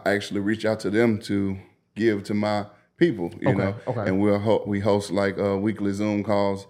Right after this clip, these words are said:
Speaker 1: where we are, like, bring somebody on and let them give their whole spiel on what they offer. So it's not me per
Speaker 2: Yeah.
Speaker 1: se giving you all the information. It's just my peers that I have, relationships that I have
Speaker 2: Mm.
Speaker 1: built, but getting outside of the city and inside of the city
Speaker 2: Yeah.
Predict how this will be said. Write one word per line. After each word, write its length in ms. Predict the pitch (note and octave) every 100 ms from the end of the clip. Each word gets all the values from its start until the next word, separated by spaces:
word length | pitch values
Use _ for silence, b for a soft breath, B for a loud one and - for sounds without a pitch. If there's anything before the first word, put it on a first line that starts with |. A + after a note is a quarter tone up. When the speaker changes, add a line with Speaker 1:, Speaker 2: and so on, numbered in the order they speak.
| b b b
Speaker 1:
where 140 | F#2+
we 140 | G2 G2
are, 140 | F#2+
like, 200 | G2 F#2+
bring 180 | G#2 G#2
somebody 360 | G2+ G2 G2 G2
on 220 | G2+ G2+
and 160 | F#2+ F2
let 140 | F#2+
them 140 | G2+ F#2+
give 120 | G2+
their 100 | G2
whole 200 | G2 G2
spiel 340 | - A2 G#2
on 80 | G2+
what 140 | G2+ G2+
they 120 | G2+
offer. 380 | - G#2 - G2
So 160 | -
it's 100 | G2 A2+
not 200 | G#2+ F#2+
me 400 | G#2+ A#2 A2 - B B
per 80 | B2
Speaker 2:
Yeah. 40 |
Speaker 1:
se 300 | G2+ G#2+ A2
giving 320 | F#2+ G#2 G#2 G2+
you 120 | G2+
all 220 | G#2 G#2
the 80 | G2+ -
information. 640 | G2 - G2 A2 G#2+ F2+ G2+
It's 120 | F#2+
just 240 | G2+ F#2+
my 140 | G2 F#2
peers 340 | - A2+ G2+
that 100 | G2
I 60 | F#2+
have, 240 | G2 F#2+ F2+ B B B
relationships 600 | - F#2 A2+ G2+ G2+ G2 G#2
that 80 |
I 60 | G2
have 180 | G2 F#2
Speaker 2:
Mm. 100 | -
Speaker 1:
built, 220 | A2+ G2 -
but 160 | F#2+ F#2
getting 180 | G#2+ G2
outside 420 | F2+ F#2 G2+ G2
of 180 | F#2 F2+ - b
the 80 | -
city 380 | F#2+ A#2 G#2 G#2
and 200 | A#2+ C3+
inside 440 | B2 A#2 C#3+ C3+ G2+
of 60 |
the 80 | F#2
city 320 | - F#2 F2+
Speaker 2:
Yeah. 220 | B2 G2+